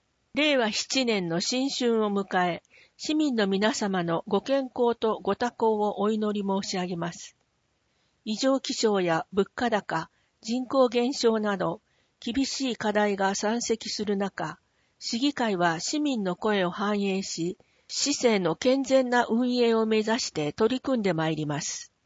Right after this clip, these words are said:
昨年は衆議院の解散総選挙や米国大統領選挙が実施され、国内外において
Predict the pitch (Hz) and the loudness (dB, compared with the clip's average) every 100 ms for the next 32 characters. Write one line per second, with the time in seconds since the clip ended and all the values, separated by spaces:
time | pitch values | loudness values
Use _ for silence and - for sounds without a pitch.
0 | _ _ _ _ _ _ _ - 233 233 | _ _ _ _ _ _ _ -6 -4 -2
1 | 262 247 233 214 196 208 - _ - - | -2 0 0 0 0 -2 -8 _ -8 -2
2 | 285 285 294 269 226 190 165 170 233 294 | 0 0 0 0 0 0 0 0 0 0
3 | 302 294 294 - 285 302 262 233 214 156 | 0 -2 -2 -2 -2 -2 -2 -2 -2 -4
4 | 151 160 - - - _ 240 277 - 220 | -2 -6 -10 -20 -20 _ 0 0 0 -2
5 | 196 185 226 247 247 233 233 226 - 226 | 0 0 0 2 2 4 2 0 0 -2
6 | 214 180 160 165 165 175 - 147 - 175 | -2 -2 0 -2 -2 -6 -4 -4 -2 -2
7 | 160 156 _ _ _ _ - - 269 277 | -4 -8 _ _ _ _ -4 -2 0 2
8 | 262 196 185 175 165 165 160 165 160 | 2 2 2 2 0 0 -2 -6 -6